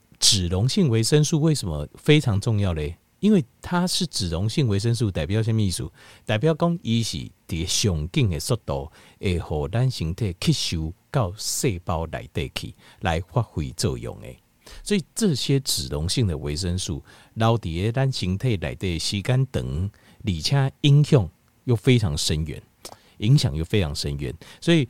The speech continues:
均衡脂溶性维生素的部分，均衡一直甲听众朋友报告吼，就是一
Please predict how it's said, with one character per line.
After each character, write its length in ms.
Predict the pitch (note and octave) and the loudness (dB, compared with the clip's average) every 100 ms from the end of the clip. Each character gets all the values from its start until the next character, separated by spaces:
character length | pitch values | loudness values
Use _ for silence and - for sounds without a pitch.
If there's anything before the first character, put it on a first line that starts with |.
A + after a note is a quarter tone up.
| - - - | -6 -6 4
均 160 | B2+ | 6
衡 240 | G#2 G2+ G#2 | 6 4 2
脂 220 | - F2+ | 0 2
溶 200 | F#2 A#2 | 2 2
性 220 | F#3+ C#3 | 2 2
维 100 | G#2 | 2
生 200 | A2 C3 | 2 2
素 160 | C3 A2 | 4 2
的 60 | |
部 140 | - C2+ | 2 -4
分， 200 | D#2 D2+ | -4 -2
均 140 | G#2 | 0
衡 180 | G2+ F2+ | 0 -2
一 380 | A#2+ D3+ C#3+ A#2 | -2 -2 0 -2
直 220 | - C#2+ | -2 -8
甲 160 | - F#2+ | -2 -2
听 180 | - F#2 | 0 -4
众 100 | F2+ | -4
朋 120 | F2+ | -4
友 100 | D#2+ | -6
报 220 | E2 E2+ | -4 -4
告 240 | - B1+ | -4 -8
吼， 240 | C#2 C#2 - _ | -6 -6 -8 _
就 100 | C3 | -2
是 260 | A2+ G#2 - | 0 -2 -6
一 100 | - | -6